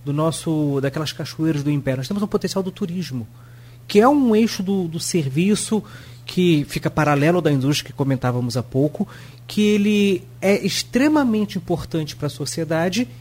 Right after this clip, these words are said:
e que a gente ainda não faz o uso pleno dele. Ah, e quando a gente fala na, numas economias mais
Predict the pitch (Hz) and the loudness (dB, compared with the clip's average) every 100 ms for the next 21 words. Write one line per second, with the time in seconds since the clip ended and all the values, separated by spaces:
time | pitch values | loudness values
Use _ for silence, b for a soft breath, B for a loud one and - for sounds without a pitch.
0 | B B - 285 - 294 254 262 269 262 | B B -4 -4 -2 -2 -2 -2 -2 0
1 | 262 269 254 240 254 233 226 214 233 240 | 0 0 2 2 2 2 2 2 2 0
2 | 226 214 220 233 226 214 123 104 B B | -2 0 2 2 2 2 0 -4 B B
3 | B B B - 147 143 135 - - B | B B B -2 2 2 0 -4 -16 B
4 | B B 180 175 240 262 233 - - 175 | B B -6 2 4 4 -2 -6 -2 0
5 | 170 160 151 139 127 113 147 143 135 131 | 2 2 2 2 0 -2 0 4 4 2
6 | 143 127 127 147 123 120 120 120 113 104 | 4 4 6 4 4 2 2 2 0 -2
7 | - | -6